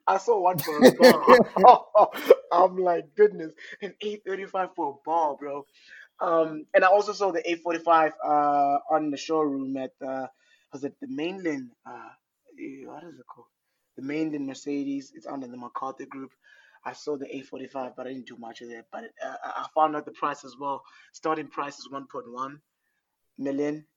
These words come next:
and if it's highly spec'd, it'll go for one point five million rands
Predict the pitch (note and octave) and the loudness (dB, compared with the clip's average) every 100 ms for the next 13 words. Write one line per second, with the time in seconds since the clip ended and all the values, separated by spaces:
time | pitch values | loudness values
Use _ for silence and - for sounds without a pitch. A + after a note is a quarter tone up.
0 | _ C3+ C3+ C3 C3 C3 D#3 C#3+ - C#3 | _ -8 -6 -6 -10 -12 -10 -12 -8 -8
1 | C#3+ C#3 - D3+ D3 - - C3+ B2 - | -6 -10 -6 -6 -6 -14 -14 -12 -12 -12
2 | C3+ - C#3 B2+ B2+ A#2+ B2+ B2+ B2+ A2+ | -14 -12 -12 -10 -10 -10 -12 -12 -16 -16
3 | - B2+ A#2 - _ B2 B2 A#2 A2+ - | -14 -14 -14 -18 _ -18 -18 -18 -20 -20
4 | _ | _